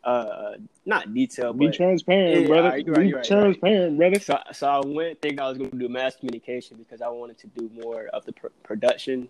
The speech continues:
Speaker 1: you know, behind the scenes work for, you know, E S P N or, you know, N B A T V and stuff like that. And,
Speaker 2: Mm-hmm.
Speaker 1: um, it, and I gotta give credit to A and T. A and T does have a great mass communications program. They have a lot of accreditations, a lot of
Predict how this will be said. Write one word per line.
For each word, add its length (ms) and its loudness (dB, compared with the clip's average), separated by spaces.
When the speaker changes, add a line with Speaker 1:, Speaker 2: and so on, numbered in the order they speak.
Speaker 1:
you 100 -8
know, 80 -6
behind 300 -8
the 60 -6
scenes 380 -4
work 260 -4
for, 400 -8
you 80 -4
know, 140 -4
E 140 4
S 140 -2
P 400 -4
N 100 -4
or, 240 -6
you 120 -10
know, 220 -8
N 120 2
B 140 2
A 60 -2
T 200 -4
V 120 -4
and 100 -8
stuff 220 0
like 200 -2
that. 280 2
And, 360 -4
Speaker 2:
Mm-hmm. 340 -2
Speaker 1:
um, 60 -10
it, 280 2
and 260 -2
I 100 2
gotta 220 4
give 180 0
credit 280 -4
to 140 -8
A 80 -4
and 100 -8
T. 140 -10
A 140 -6
and 80 -8
T 120 -12
does 280 -2
have 160 -8
a 40 -8
great 260 -8
mass 220 -10
communications 680 -10
program. 420 -8
They 60 -12
have 360 -8
a 60 -6
lot 240 4
of 80 0
accreditations, 840 -4
a 40 -12
lot 200 -6
of 180 -8